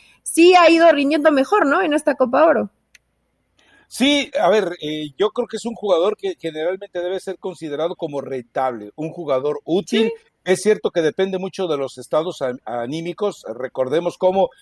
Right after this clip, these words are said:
Speaker 2: las, eh, fases que ha vivido de cambio personal, eh, desde el, eh, un noviazgo que tuvo muchos escenarios de intensidad hasta el matrimonio, terminaron por provocarle altas y bajas dentro del rendimiento.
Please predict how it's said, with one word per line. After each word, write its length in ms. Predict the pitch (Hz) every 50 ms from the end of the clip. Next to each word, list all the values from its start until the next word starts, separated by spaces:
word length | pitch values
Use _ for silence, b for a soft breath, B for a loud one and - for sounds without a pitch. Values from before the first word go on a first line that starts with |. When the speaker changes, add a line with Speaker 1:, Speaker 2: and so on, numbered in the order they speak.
| b b b b
Speaker 2:
las, 400 | 139 139 139 135 131 - - -
eh, 180 | 165 147 135 123 -
fases 440 | - 175 180 165 - - 190 170 -
que 240 | - 165 156 151 151
ha 180 | 160 170 170
vivido 520 | 165 - 156 151 139 143 160 170 160 175 165
de 100 | - 143
cambio 400 | - - 156 156 156 160 160 165
personal, 800 | 156 - 160 143 131 - - 131 123 131 143 151 165 165 160 - _ -
eh, 200 | 123 120 120 110 110
desde 480 | 123 123 120 110 107 - 123 120 117
el, 260 | 113 117 117 113 113 - _ _ _ _ _ -
eh, 360 | - 117 120 - - 131 160 - - 127 -
un 180 | 180 170 175
noviazgo 600 | 175 165 151 135 151 165 170 175 156 - 180 160
que 380 | _ - 147 135 131 127 127 123 _
tuvo 280 | - 160 156 151 156 147
muchos 480 | 156 165 160 160 - 170 165 139 -
escenarios 520 | 135 113 131 131 135 143 151 156 156 147 127
de 100 | 143 131
intensidad 720 | 127 123 - 139 131 123 - - 135 127 143 151 151 151
hasta 180 | 143 - - 127
el 80 | 120 120
matrimonio, 640 | 123 120 - 117 123 123 131 143 151 165 180 180 - _ _ _ _ _
terminaron 500 | - 156 147 147 147 147 160 170 180 196
por 200 | 175 - 160 147
provocarle 760 | - 151 139 135 139 131 - - 160 165 180 175 175 170 156 -
altas 380 | 139 160 160 - 190 151 -
y 80 | 143 127
bajas 340 | 147 151 - - 170 147 127
dentro 420 | 139 151 147 143 - 160 165 160
del 200 | 135 131 123 117
rendimiento. 640 | 120 120 113 117 120 120 131 143 147 139 - 131 110